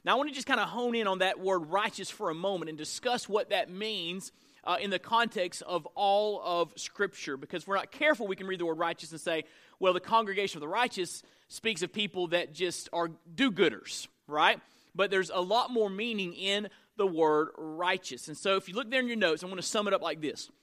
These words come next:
We need righteousness as our position and our practice. We need righteousness as our position and our practice. And the Bible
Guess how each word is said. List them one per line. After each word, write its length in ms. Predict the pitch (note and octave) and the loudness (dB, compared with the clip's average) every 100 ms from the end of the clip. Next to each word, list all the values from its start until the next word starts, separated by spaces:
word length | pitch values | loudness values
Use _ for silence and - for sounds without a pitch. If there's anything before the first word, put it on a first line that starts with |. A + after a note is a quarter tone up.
| _ _ _ _ _ _ _ - | _ _ _ _ _ _ _ -16
We 680 | D#3+ C4 C4+ G#3 A#3 B3+ | -2 2 4 4 0 -2
need 520 | G3 G3 A3+ B3 B3 G#3 | -6 0 0 2 -2 -4
righteousness 1300 | G3+ G3 G#3+ G#3+ - F3+ - E3+ C#3 - - - - - _ _ _ _ _ _ _ _ _ _ | -4 0 2 0 -4 -6 -4 -2 -2 -4 -6 -6 -8 -14 _ _ _ _ _ _ _ _ _ _
as 260 | F3 F#3 - | 4 4 4
our 320 | F#3 G3 F#3+ | 6 6 4
position 760 | F#3 F3+ C3+ F#3 D4 - C#4 B3 - | 0 -4 0 2 4 2 0 -2 -2
and 420 | A#3+ C4+ F#3+ F#3+ - | 0 2 2 0 0
our 540 | G#3+ F#3 C#3+ C#3 D3 | 2 4 2 -2 -6
practice. 720 | - - E3+ C#3+ - - - C3 | -10 -6 -4 -4 -8 -18 -16 -8
We 160 | D3+ | -6
need 160 | G3 A#3+ | -4 0
righteousness 880 | B3+ A#3+ A#3 A#3+ - C4+ B3+ - - _ _ _ _ _ | 2 2 0 -6 -6 -8 -8 -10 -12 _ _ _ _ _
as 220 | F#3+ F3 - | 2 2 2
our 260 | F#3+ F#3 | 2 2
position 580 | E3 E3+ C#3 G#3 A#3 B3+ | 0 -4 -2 0 0 -2
and 240 | F3+ F#3+ F#3 | 0 0 2
our 100 | E3+ | 0
practice. 380 | - F3 C3+ | 0 -2 -4
And 80 | C3+ | -10
the 40 | C#3 | -2
Bible 580 | F#3+ C#4 C#4 F#3+ F#3 | 4 6 6 4 0